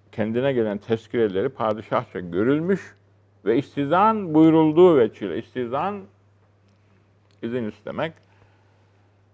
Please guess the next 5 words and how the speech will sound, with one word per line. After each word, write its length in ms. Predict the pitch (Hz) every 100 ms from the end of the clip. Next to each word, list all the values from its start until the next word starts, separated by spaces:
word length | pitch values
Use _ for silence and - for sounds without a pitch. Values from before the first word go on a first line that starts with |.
| _
Muma 380 | 123 135 120 95
ileyh 420 | 104 127 160 156 143 _ _ _ 107
zikr 360 | 107 139 -
olunan 540 | 80 107 98 87 82 65 - _ _ -
rütbeden, 640 | 120 143 - - 80 101